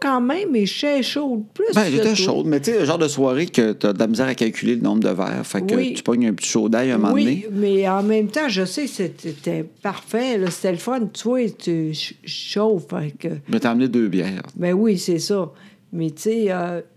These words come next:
Speaker 1: finalement, quand on est arrivé ici, euh, toi, tu pensais, je, je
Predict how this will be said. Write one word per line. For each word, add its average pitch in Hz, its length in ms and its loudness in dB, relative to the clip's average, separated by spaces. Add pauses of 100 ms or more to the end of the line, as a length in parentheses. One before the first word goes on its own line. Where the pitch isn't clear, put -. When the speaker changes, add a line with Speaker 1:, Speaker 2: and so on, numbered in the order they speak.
Speaker 1:
finalement, 190 540 -2 (100)
quand 208 160 -2
on 196 40 -4
est 208 40 -2
arrivé 202 500 0
ici, 185 240 -4 (1800)
euh, 151 380 -8 (300)
toi, 208 240 -2
tu - 180 -12
pensais, 185 480 -2
je, 165 140 -2 (420)
je - 140 -10